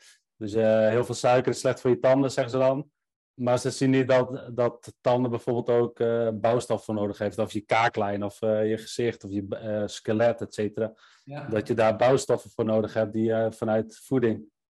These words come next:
Speaker 1: of borstvoeding al kunt krijgen. Heel veel mensen, of heel, eh, mensen, <laughs>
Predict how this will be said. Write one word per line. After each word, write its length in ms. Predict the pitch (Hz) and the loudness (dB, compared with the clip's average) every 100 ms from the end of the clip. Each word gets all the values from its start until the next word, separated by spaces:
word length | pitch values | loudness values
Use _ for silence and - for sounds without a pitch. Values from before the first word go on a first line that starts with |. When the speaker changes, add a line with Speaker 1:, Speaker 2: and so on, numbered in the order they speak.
| _ _ _ | _ _ _
Speaker 1:
of 280 | 107 98 101 | -6 -6 -2
borstvoeding 540 | 117 165 - 123 110 | 0 0 2 2 4
al 260 | 101 98 - _ _ | 2 0 -4 _ _
kunt 140 | - 101 | -10 -2
krijgen. 260 | 107 101 | 0 0
Heel 120 | 104 | -2
veel 120 | 107 117 | -4 -2
mensen, 460 | 113 107 123 113 | -2 -2 -2 -2
of 100 | 110 | -2
heel, 260 | 110 107 - | -4 -4 -8
eh, 200 | 107 104 101 | -14 -12 -14
mensen, 500 | 107 101 107 - 113 - | -12 -10 -10 -10 -12 -12
<laughs> 380 | 131 - _ | -20 -20 _